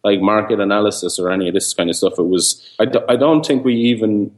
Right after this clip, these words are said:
I mean, it wasn't even that at the time we were like, "Oh, we need to, we're gonna set up a business together and we're gonna do this, and, like, in four years we're gonna have four apps, and in five years we're gonna have whatever." It was more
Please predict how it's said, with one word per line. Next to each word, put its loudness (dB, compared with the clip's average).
I 0
mean, 0
it 2
wasn't 4
even 2
that 0
at -2
the -8
time 0
we 2
were 2
like, 0
"Oh, 4
we -2
need -4
to, -14
we're -2
gonna 2
set 0
up -2
a -6
business -4
together -2
and -2
we're 0
gonna 0
do 0
this, 0
and, -4
like, -4
in -4
four 0
years 2
we're -2
gonna -2
have 0
four 2
apps, 0
and -2
in -8
five 0
years 0
we're -8
gonna -4
have -6
whatever." 0
It 0
was 0
more 2